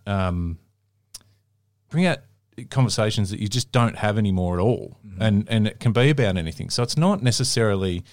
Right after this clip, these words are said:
Speaker 1: sitting in a room and going, "We're gonna, like, talk about podcasts with you."
Speaker 2: Mm-hmm.
Speaker 1: Talk about podcasts, but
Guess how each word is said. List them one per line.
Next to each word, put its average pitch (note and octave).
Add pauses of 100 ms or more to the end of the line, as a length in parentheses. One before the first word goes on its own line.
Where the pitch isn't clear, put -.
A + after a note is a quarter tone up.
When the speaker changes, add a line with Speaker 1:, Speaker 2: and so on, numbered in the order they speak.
(180)
Speaker 1:
sitting A2
in G2
a F#2
room F#2
and F#2
going, F2+
"We're F#2+
gonna, F2 (460)
like, E2
talk G2+
about D#2+
podcasts A2+
with G2
you." A#2
Speaker 2:
Mm-hmm. G2+ (100)
Speaker 1:
Talk G3
about C#3
podcasts, A#2+
but -